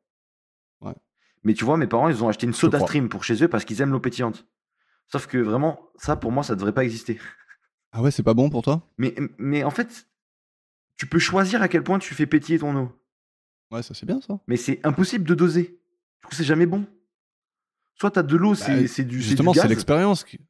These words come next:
Speaker 1: c'est l'expérience. Avec l'expérience, tu, tu
Speaker 2: Pas top.
Speaker 1: commences à savoir ce, comment tu l'aimes, ton eau.
Speaker 2: Ouais, mais c'est pas top.
Speaker 1: Ok.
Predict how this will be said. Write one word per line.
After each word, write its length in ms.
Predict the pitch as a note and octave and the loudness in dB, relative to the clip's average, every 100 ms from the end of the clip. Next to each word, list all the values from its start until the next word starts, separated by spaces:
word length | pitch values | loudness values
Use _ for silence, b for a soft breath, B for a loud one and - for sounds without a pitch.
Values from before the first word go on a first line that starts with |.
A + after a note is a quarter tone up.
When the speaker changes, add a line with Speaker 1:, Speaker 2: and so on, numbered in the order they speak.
| _ | _
Speaker 1:
c'est 140 | - G#2 | -12 -10
l'expérience. 600 | G#2+ - F3+ G3+ D#3+ - | -8 -4 -2 0 -2 -6
Avec 160 | - | -6
l'expérience, 440 | - - C#3+ F3 E3+ | -6 -8 -6 -6 -6
tu, 340 | - A2 G#2+ | -8 -6 -6
tu 100 | - | -8
Speaker 2:
Pas 60 | - | -12
top. 80 | - | -6
Speaker 1:
commences 220 | G#2 - | -6 -4
à 40 | |
savoir 260 | G#2 G#2+ A#2 | -4 -4 -4
ce, 60 | - | -6
comment 260 | - A2 | -4 -4
tu 120 | A2 D3 | -2 -2
l'aimes, 200 | F#3 D#3 | -2 -2
ton 180 | B2 A#2+ | -2 -4
eau. 100 | A#2 _ _ | -4 _ _
Speaker 2:
Ouais, 200 | - D#3 | -10 -8
mais 220 | C#3+ C3+ - _ _ _ | -6 -10 -12 _ _ _
c'est 160 | _ - | _ -20
pas 100 | - | -20
top. 160 | _ _ _ _ _ _ _ _ _ _ _ | _ _ _ _ _ _ _ _ _ _ _
Speaker 1:
Ok. 180 | A#2+ - | -18 -16